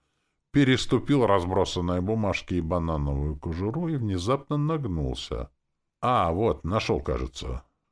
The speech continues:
Он чиркнул зажигалкой, потом поднёс её к лицу и сказал: «Надо же! Давно таких не видел! Старинный крикет!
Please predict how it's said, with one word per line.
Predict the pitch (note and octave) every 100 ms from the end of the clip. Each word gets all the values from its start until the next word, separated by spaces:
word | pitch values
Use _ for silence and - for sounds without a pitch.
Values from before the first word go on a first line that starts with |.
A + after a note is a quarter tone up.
| -
Он | D#3
чиркнул | D3 F3 D#3+ C#3 G#2+
зажигалкой, | G#2 G2 G2+ G#2 A#2+ E3+
потом | D3+ C3+ - A#2
поднёс | - G#2+ G#2+ F#2+ -
её | G2+ F#2+
к | G#2+
лицу | G2+ - C#3+
и |
сказал: | - A2 E2+ D2 A#1+ - _ _ _ -
«Надо | G#2+ A#2+ A#2+ G#2+ G2
же! | D2+ C2 - _ -
Давно | A2 D#3+ C#3+ C#3
таких | C3+ C3+ - A#2+
не | B2+ A2
видел! | G2+ F2+ F2
Старинный | - - G#2+ G#2+ C3+ D3 D#3
крикет! | D3+ D3+ D3+ - C#2 -